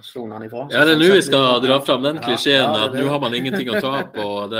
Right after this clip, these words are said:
Speaker 2: er da det, da det snur. Eh, jeg må innrømme at sånn her jeg har sett nå, så er jeg ikke spesielt optimistisk for at F K kan ta poeng i den kampen,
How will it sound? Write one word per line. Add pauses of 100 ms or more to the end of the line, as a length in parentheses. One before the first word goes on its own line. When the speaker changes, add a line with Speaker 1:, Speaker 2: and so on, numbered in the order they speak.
Speaker 2:
er
da
det,
da
det
snur. (960)
Eh,
jeg
må
innrømme
at
sånn
her
jeg
har
sett
nå,
så
er
jeg
ikke
spesielt
optimistisk
for
at
F
K
kan
ta
poeng
i
den
kampen,